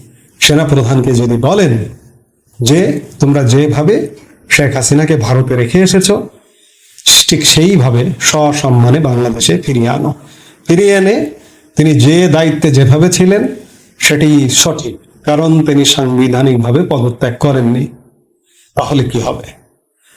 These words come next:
তাহলে এই যে বর্তমানে যে সরকারে আছেন যারা, তাদের কি হবে?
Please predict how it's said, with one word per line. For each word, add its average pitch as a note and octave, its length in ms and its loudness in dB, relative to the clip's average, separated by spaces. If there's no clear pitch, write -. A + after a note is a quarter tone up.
তাহলে D#3+ 260 2
এই E3 240 2
যে E3 80 2
বর্তমানে D3+ 460 2
যে D#3+ 120 2
সরকারে C#3+ 600 0
আছেন E3 300 2
যারা, A#2+ 220 2
তাদের C#3+ 320 -2
কি C#3 80 -2
হবে? A#2+ 260 -4